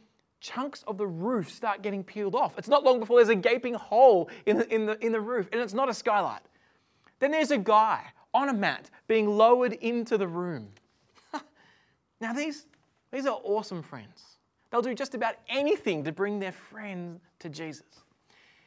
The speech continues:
And if you're here today and your friends never stop banging on about Jesus, they keep inviting you to come check him out, it's because they think he's the real deal. Not because it's nice for them, but because as you hear him speak, you meet your maker.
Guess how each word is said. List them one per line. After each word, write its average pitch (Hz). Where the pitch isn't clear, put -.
And 254
if 254
you're 302
here 294
today 151
and 208
your 269
friends 247
never 233
stop 220
banging 202
on 190
about 190
Jesus, 180
they 165
keep 214
inviting 185
you 202
to 156
come 185
check 196
him 165
out, 170
it's 208
because 277
they 320
think 202
he's 190
the 185
real 156
deal. 196
Not 440
because 226
it's 196
nice 170
for 185
them, 143
but 240
because 247
as 262
you 269
hear 254
him 226
speak, -
you 226
meet 254
your 170
maker. 214